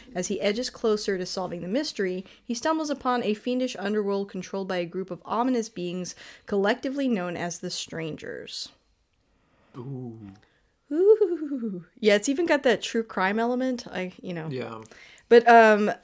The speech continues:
Speaker 1: a few things I wanna say about this. So, this was directed by Alex Proyas, and it was on the heels of him directing another movie called The Crow, which,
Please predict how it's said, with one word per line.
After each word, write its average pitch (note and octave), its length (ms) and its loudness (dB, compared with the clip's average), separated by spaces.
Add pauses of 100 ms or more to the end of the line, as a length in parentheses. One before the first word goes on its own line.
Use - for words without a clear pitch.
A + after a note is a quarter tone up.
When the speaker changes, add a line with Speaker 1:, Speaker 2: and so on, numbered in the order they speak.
(180)
Speaker 1:
a G#3+ 80 2
few C#4+ 220 0
things D#4+ 240 -2
I A#3+ 40 0
wanna F#3+ 180 0
say F#3+ 160 -2
about D#3 240 -4
this. D#3 200 -6
So, F#3 480 0
this G#3+ 260 -2
was C4 200 -2
directed F#3+ 840 -2
by E3 560 -2
Alex F3 400 -4
Proyas, F3 840 -4 (560)
and G3 360 2
it G3 160 2
was G3+ 200 2
on G#3+ 320 0
the A#3+ 100 4
heels G3+ 800 0
of F#3 240 -2
him F#3+ 240 -4
directing F#3 640 -4
another F#3+ 720 0
movie E3+ 840 -6
called G#3 320 -2
The G#3 80 0
Crow, G3+ 720 -4
which, G3+ 440 -2